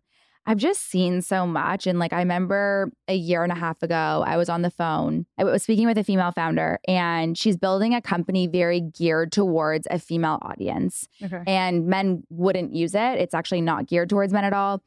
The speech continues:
Speaker 1: And I think it was her fiftieth investor call. And about thirty minutes in, she just starts bawling. And
Speaker 2: Mm-hmm.
Speaker 1: she's like, "To be honest, Maggie, I'm having a really hard time keeping this together because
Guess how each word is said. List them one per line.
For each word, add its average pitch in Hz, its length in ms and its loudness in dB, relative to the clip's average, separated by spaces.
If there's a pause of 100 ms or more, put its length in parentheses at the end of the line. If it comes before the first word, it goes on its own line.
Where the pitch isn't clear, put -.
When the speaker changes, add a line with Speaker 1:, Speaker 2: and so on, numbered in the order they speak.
(320)
Speaker 1:
And 180 440 2
I 190 100 2
think 233 160 4
it 294 60 4
was 277 120 0
her 233 160 0
fiftieth 202 640 0
investor 190 500 0
call. 196 480 0 (320)
And 202 140 2
about 202 280 2
thirty 202 280 2
minutes 262 240 2
in, 175 160 0
she 185 140 -2
just 214 120 0
starts 233 200 -2
bawling. - 520 -6 (480)
And - 20 4
Speaker 2:
Mm-hmm. 208 60 4 (160)
Speaker 1:
she's 196 120 4
like, 202 200 0 (140)
"To 233 100 2
be 240 140 2
honest, 175 300 0
Maggie, 196 300 2
I'm 190 100 0
having 185 300 0
a 226 80 0
really 170 280 2
hard 175 240 -2
time 170 240 -4
keeping 170 320 -4
this 165 180 -4
together 175 460 -2
because 180 500 0